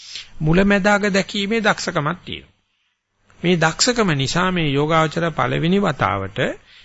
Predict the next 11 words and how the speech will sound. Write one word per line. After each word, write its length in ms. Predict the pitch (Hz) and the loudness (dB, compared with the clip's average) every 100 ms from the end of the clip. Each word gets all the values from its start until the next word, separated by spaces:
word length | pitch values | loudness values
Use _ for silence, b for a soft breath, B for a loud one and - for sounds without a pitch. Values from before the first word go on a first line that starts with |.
| - | -8
ඒ 140 | 175 | -6
ස-, 600 | 160 - 139 127 117 120 120 | -4 -2 -2 -2 -4 -8 -6
සම්මුතිය 720 | - 131 165 190 190 - 175 | 0 2 2 2 0 2 2
බිඳගෙන 500 | 139 131 139 160 120 | 2 2 4 2 2
නැත්නම් 300 | 117 127 143 | -2 -4 -4
සම්මුතිය 500 | 120 123 131 143 156 | 0 -2 -2 -2 -4
පැලිරි 480 | 147 117 131 151 175 | 0 0 2 0 0
අතරින් 440 | 160 139 151 175 311 - b b b - 160 | -2 0 -2 -2 -4 -14 b b b -12 -12
පරමාර්ථය 680 | - 127 156 165 165 165 160 | -6 -2 0 2 2 0 -4
දිහාවට 560 | 139 127 127 156 180 185 | -2 -2 0 0 0 -2
යන්න 380 | 143 123 120 160 | -4 0 2 2